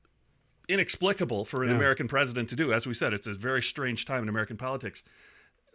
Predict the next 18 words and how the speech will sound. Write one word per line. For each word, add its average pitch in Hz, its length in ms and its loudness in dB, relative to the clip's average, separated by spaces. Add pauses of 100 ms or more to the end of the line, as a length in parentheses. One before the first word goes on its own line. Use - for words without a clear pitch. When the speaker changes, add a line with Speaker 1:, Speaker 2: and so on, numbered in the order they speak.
Speaker 1:
What, 180 380 -4
what 151 220 2
do 269 60 0
you 226 120 4
think 202 380 -2
of 135 220 -4
Trump 160 340 -2
so 131 240 -2
far? 92 420 -8 (120)
Speaker 2:
Well, 151 280 8
he's 120 300 6
been 135 220 6
a 131 40 8
mixed 120 360 4
bag. 101 440 0 (240)
Uh, 101 420 -2 (240)
you 135 1080 -8
know, 113 180 -2